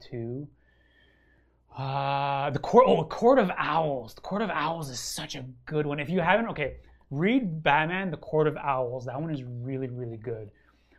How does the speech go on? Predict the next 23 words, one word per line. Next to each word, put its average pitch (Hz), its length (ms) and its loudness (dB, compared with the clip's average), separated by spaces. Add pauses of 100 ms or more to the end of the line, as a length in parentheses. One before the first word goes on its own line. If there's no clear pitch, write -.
Also, 156 320 -2
any 185 320 -2
of 208 140 -4
the 190 120 0
Batman: 147 680 -2
The 135 60 -6
New 131 260 -6
fifty-two, 147 760 -10 (560)
that 135 200 -6
one 143 140 -6
is 143 80 -6
pretty 139 300 -10
good 123 360 -8
too. 120 580 -10 (560)
Um, 120 1040 -8 (520)
The 147 80 -8
Man 143 400 -2
Who 139 320 -4
Laughs, 131 720 -6 (100)
that 127 120 -14
one's 127 180 -14 (100)
pretty 135 180 -10
good. 131 680 -8